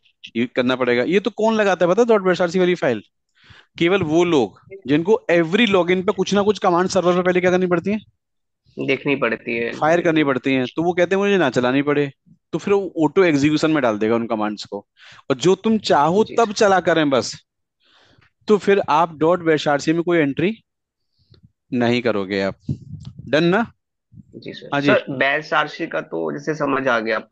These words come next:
Speaker 2: एक, लेकिन सर ये आरसी डॉट लोकल कोई example आपके पास production में कब यूज़ किया जाता है?
Speaker 1: मेरे
Speaker 2: जिसमें
Speaker 1: example,
Speaker 2: एक
Speaker 1: अभी तो मेरे
Speaker 2: example
Speaker 1: पास नहीं है, अभी मैंने एक line बोली थी, आपने सुनी नहीं। मैंने कहा कोई storage configure है मान के चलो,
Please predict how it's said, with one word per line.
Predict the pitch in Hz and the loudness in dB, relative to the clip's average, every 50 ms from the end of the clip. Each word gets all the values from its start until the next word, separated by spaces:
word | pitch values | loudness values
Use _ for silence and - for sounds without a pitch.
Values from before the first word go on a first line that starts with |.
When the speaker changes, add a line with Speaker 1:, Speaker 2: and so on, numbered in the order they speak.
| _ - | _ -8
Speaker 2:
एक, | 120 117 - - - - - | -8 -6 -6 -8 -10 -6 -6
लेकिन | 139 143 160 156 | -4 -4 -4 -2
सर | 175 196 185 | 0 0 0
ये | 190 190 - - _ _ _ _ _ - - - | 0 -2 -2 -6 _ _ _ _ _ -20 -10 -4
आरसी | 127 123 123 131 - - 160 | -2 0 0 0 -2 -4 -2
डॉट | 156 170 165 | 0 0 0
लोकल | 165 147 143 151 156 | 0 -2 -2 -2 -4
कोई | 156 165 165 160 - - - | -4 -4 -4 -6 -6 -6 -8
example | 135 135 131 135 131 135 139 160 | -8 -4 -4 -4 -4 -4 -4 -4
आपके | 165 165 - - | -4 -4 -6 -8
पास | - - 139 131 131 | -6 -4 -4 -4 -4
production | - 143 135 131 - - 143 | -4 -6 -8 -8 -8 -12 -10
में | 143 139 139 | -10 -8 -6
कब | 135 131 123 - 131 | -4 -4 -4 -4 -6
यूज़ | 135 135 135 127 | -8 -8 -10 -8
किया | - 131 123 | -6 -6 -4
जाता | 123 120 | -2 0
है? | 147 | 2
Speaker 1:
मेरे | 143 147 160 170 160 | 2 2 2 2 2
Speaker 2:
जिसमें | 139 143 135 | 2 0 0
Speaker 1:
example, | 131 - 147 151 | 0 0 0 2
Speaker 2:
एक | 123 | 0
Speaker 1:
अभी | 131 135 135 | 2 0 0
तो | 131 - | 0 0
मेरे | |
Speaker 2:
example | 151 147 143 - | 0 0 0 0
Speaker 1:
पास | 151 143 - 139 | 0 -2 -2 0
नहीं | 131 131 | 0 0
है, | 143 151 | 0 0
अभी | 147 147 | 0 0
मैंने | 147 156 156 165 | 0 0 0 0
एक | 151 | 0
line | 131 120 123 131 135 | 0 0 0 0 0
बोली | 123 117 104 104 | -2 -2 -2 -2
थी, | 101 - 120 | -2 -2 -2
आपने | 117 113 127 127 | -2 -2 -4 -6
सुनी | - 131 117 113 113 | -6 -4 -4 -4 -4
नहीं। | 101 95 92 95 _ _ _ _ _ _ _ - - - - - _ _ - | -4 -6 -10 -14 _ _ _ _ _ _ _ -20 -20 -20 -20 -20 _ _ -6
मैंने | 120 135 147 160 | -2 0 0 2
कहा | 165 185 | 2 0
कोई | - - 190 180 | 2 2 2 2
storage | - - 160 151 156 165 170 | 2 0 2 2 2 2 2
configure | 165 156 147 143 156 143 147 147 | 2 0 0 0 0 0 2 2
है | 147 | 2
मान | 143 135 127 | 0 0 0
के | 127 135 | 0 -2
चलो, | 123 135 131 131 147 160 | 0 -2 -2 -2 -2 -4